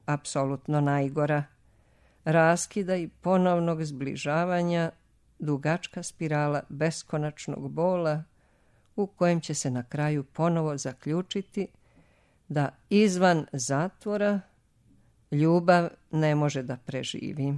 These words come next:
On te zove, razgovara sa tobom nežno kao i uvek, ti mu daješ jednosložne odgovore, on te pita šta ti je, ti kažeš ništa.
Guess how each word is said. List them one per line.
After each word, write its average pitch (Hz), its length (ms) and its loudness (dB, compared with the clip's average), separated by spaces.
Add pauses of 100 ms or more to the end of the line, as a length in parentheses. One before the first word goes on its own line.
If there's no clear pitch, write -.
(3000)
On 175 200 2
te 147 180 -4
zove, 170 520 0 (180)
razgovara 156 760 2
sa 143 200 -6
tobom 143 440 -2
nežno 143 440 -2
kao 143 220 -2
i 139 140 -4
uvek, 165 460 -6 (240)
ti 143 180 -2
mu 139 120 0
daješ 143 540 0
jednosložne 139 880 -2
odgovore, 143 720 -2 (840)
on 151 140 -2
te 143 120 -4
pita 135 360 -4
šta 143 300 -4
ti 156 240 -10
je, 151 100 -2
ti 139 200 -12
kažeš 131 520 -8
ništa. 156 540 -4